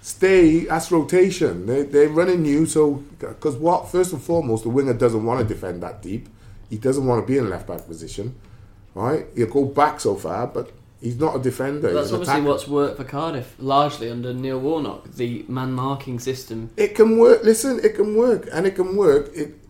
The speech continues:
Speaker 1: it, it becomes harder even in the Championship, 'cause a lot of Championship teams,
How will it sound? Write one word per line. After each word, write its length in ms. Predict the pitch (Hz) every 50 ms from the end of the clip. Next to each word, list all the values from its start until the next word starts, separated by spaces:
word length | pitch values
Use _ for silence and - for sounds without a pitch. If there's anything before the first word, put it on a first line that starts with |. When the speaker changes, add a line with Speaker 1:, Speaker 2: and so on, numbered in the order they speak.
| _ -
Speaker 1:
it, 200 | - 147 - - -
it 100 | 156 139 -
becomes 340 | - - 185 185 180 170
harder 340 | - 180 180 202 185 160 127
even 260 | 120 135 147 143 147 147
in 120 | 143 131
the 60 | 123
Championship, 600 | 120 - 165 170 208 190 196 190 185 - 123 -
'cause 180 | - 139 127 131
a 20 |
lot 160 | 147 160 170 170
of 100 | 143 131
Championship 720 | - 170 180 180 - - 175 165 - - 117 - - -
teams, 340 | - 110 104 101 92 87